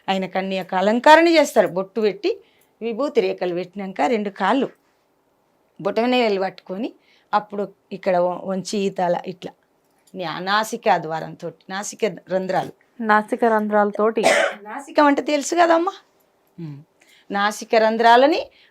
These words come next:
Speaker 1: ఆయన బొటమనేల మీద ఉంచి మన శిరం ఆయన ప-, చరణాలపై మోపినప్పుడు
Speaker 2: ఉమ్.
Speaker 1: ఆయన చరణాలపై మన శిరము మోపినప్పుడు,
Speaker 2: ఉమ్.
Speaker 1: శిరం అంటే ఒకటే కాదు, నాసికం అంటే ఒకటే కాదు,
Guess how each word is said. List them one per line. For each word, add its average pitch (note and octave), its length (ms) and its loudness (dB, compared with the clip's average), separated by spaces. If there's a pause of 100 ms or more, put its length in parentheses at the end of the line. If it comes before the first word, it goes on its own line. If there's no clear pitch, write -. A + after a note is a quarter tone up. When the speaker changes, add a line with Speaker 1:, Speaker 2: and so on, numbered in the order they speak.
Speaker 1:
ఆయన G#3 180 2
బొటమనేల A#3 640 4
మీద C4 180 2
ఉంచి G#3 640 2 (260)
మన G#3 220 -4
శిరం D4 420 2
ఆయన F#3+ 220 2
ప-, - 1040 -16
చరణాలపై G3 580 -2
మోపినప్పుడు D#3+ 680 -14 (280)
Speaker 2:
ఉమ్. G3+ 300 -8 (600)
Speaker 1:
ఆయన B3+ 280 6 (1040)
చరణాలపై E4+ 680 10
మన G#3+ 240 2
శిరము F4 460 6
మోపినప్పుడు, G3+ 1000 0
Speaker 2:
ఉమ్. G#3 240 -8 (960)
Speaker 1:
శిరం D#4+ 280 4
అంటే F4 160 6
ఒకటే D4+ 440 6
కాదు, E4 240 10
నాసికం D#4 440 4
అంటే D4+ 200 6
ఒకటే C4 320 6
కాదు, F3 220 2